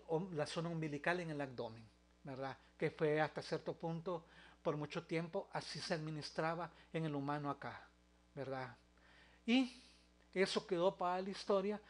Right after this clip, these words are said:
y por todo este éxito que obtuvo lo que es Pasteur, fue que en ese momento se fundó en París el Instituto de Investigaciones Científicas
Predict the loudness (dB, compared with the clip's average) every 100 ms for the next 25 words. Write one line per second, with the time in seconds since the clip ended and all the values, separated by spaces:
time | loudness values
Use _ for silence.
0 | -20 -6 -4 -2 -4 4 6 8 8 6
1 | 4 2 4 4 -2 -4 -4 -2 0 0
2 | 0 -2 2 2 2 0 -2 -2 -4 0
3 | 2 0 -2 -12 -10 2 2 2 -2 -2
4 | -2 -2 -2 -2 -2 -2 -4 -4 -4 -6
5 | 0 2 2 2 2 2 2 -4 -10 -16
6 | -6 -2 -2 -4 -4 -6 0 0 2 2
7 | 2 -6 -14 -2 0 2 -2 -2 -4 -2
8 | -2 -4 -4 -6 -6 -6 -4 -2 -4